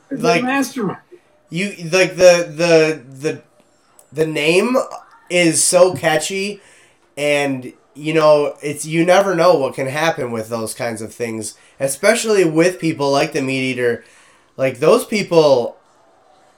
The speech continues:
Speaker 2: I mean, you look at what they're, what they have in Meat Eater, what's all involved in Meat Eater.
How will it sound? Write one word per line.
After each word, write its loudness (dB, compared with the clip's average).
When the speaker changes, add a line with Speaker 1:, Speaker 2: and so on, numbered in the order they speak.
Speaker 2:
I -6
mean, -2
you 2
look 0
at 4
what -2
they're, 2
what -4
they 0
have 2
in -2
Meat -2
Eater, 0
what's -4
all 4
involved 0
in -4
Meat -8
Eater. -6